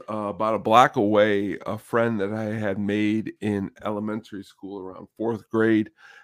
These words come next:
I would go over to his house all the time, and he'd watch two movies, or we would watch two movies. At first, it was,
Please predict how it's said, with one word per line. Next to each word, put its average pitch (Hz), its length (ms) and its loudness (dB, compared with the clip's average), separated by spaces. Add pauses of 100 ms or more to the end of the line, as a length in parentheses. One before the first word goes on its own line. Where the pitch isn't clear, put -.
(160)
I 101 80 2
would 104 160 0
go 110 140 -2
over 147 200 2
to 139 60 2
his 135 60 -10
house 127 320 6
all 120 100 4
the 110 100 -2
time, 110 640 0 (520)
and 107 520 -6
he'd 113 280 -4
watch 104 380 -2
two 147 180 8
movies, 113 460 0
or 98 60 -8
we 123 220 -2
would 107 180 -6
watch 107 300 -10
two 107 160 -8
movies. 101 540 -10 (100)
At 110 100 -8
first, 123 380 -2
it 117 100 -4
was, 101 380 -10